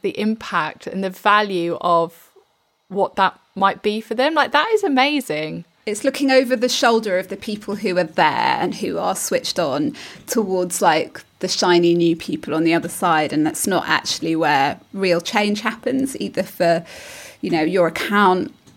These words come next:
Speaker 2: for yourself, for the other people. What's next for you, Anna? Are you really focused on Mothermind at the moment? Tell us about it,
Speaker 1: Okay,
Speaker 2: please.
Speaker 1: so this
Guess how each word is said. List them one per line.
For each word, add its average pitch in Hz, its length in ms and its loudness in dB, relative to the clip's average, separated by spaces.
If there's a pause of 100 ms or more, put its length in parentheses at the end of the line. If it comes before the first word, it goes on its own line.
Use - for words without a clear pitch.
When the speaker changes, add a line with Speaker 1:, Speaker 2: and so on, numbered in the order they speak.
Speaker 2:
for - 120 -4
yourself, 180 520 0
for - 220 -10
the 165 100 0
other 170 120 -2
people. 185 640 -8 (240)
What's 320 240 4
next - 340 2
for 320 120 -4
you, 269 280 0 (100)
Anna? 226 440 4
Are - 80 6
you 262 200 4
really 262 260 2
focused 254 600 -4 (240)
on 226 880 -2 (400)
Mothermind 220 440 -2
at 240 80 -6
the 240 60 -4
moment? 254 760 -2 (440)
Tell - 400 0
us 226 160 -2
about 180 400 -2
it, 269 220 2
Speaker 1:
Okay, 226 420 4
Speaker 2:
please. - 120 -12
Speaker 1:
so 269 420 2
this 302 360 -6